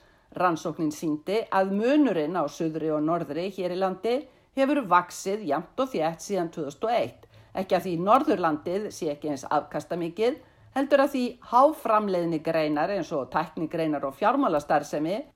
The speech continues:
eru býsna samþjappaðar í Suður-Englandi. Reyndar skipta landshlutar ekki öllu máli varðandi afkomu, heldur dreifbýli borið saman við þéttbýli og kannski er munurinn mestur milli höfuðborgarinnar og annarra landshluta.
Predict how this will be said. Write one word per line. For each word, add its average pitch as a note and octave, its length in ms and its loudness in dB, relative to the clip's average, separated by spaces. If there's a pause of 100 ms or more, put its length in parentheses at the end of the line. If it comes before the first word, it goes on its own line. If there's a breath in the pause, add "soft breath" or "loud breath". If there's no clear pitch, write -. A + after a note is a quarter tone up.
(120)
eru D4 200 4
býsna C#4+ 280 0
samþjappaðar F3+ 960 0
í A#3+ 160 -4
Suður-Englandi. C#3+ 800 -4 (340)
Reyndar C4 400 2
skipta D#4 400 -2
landshlutar C4+ 720 0
ekki F#3+ 240 -2
öllu F#3 240 -2
máli E3 380 2 (180)
varðandi G3 480 2
afkomu, D3+ 560 0
heldur E3 380 -2 (160)
dreifbýli G3+ 800 -4
borið F3 260 -2
saman G3+ 300 -2
við A#3+ 160 -6
þéttbýli A#3+ 560 0 (340 soft breath)
og G3 100 -6
kannski C#4 380 0
er B3 80 0
munurinn C4 480 2
mestur B3+ 560 -2
milli F3 240 -4
höfuðborgarinnar F3 880 -2
og G3 240 4
annarra G#3 400 2
landshluta. G3 600 -2